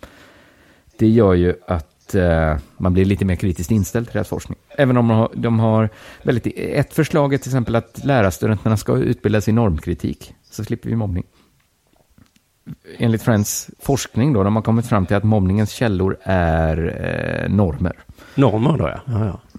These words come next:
Speaker 1: I Friends-rapporten tvåtusenfemton står det: "Exempel på normer på samhällsnivå kan till exempel vara att killar och tjejer förväntas ha olika intressen."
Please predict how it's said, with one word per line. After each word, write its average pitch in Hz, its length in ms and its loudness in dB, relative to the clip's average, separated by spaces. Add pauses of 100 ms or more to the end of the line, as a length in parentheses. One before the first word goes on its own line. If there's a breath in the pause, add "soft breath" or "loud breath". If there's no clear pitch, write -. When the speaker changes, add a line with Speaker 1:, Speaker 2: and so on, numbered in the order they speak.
Speaker 1:
I 131 140 0
Friends-rapporten 110 640 0
tvåtusenfemton 107 680 -2
står 98 220 0
det: 87 200 0 (580 loud breath)
"Exempel 151 380 0
på 170 100 -2
normer 131 340 4
på 139 100 -8
samhällsnivå 131 580 0
kan 147 180 -2
till - 80 -6
exempel 151 300 -2
vara 135 280 0
att - 240 -6
killar 110 280 0
och 107 60 -2
tjejer 95 280 0
förväntas 113 440 -2
ha 120 60 0
olika 104 260 -2
intressen." 101 420 -2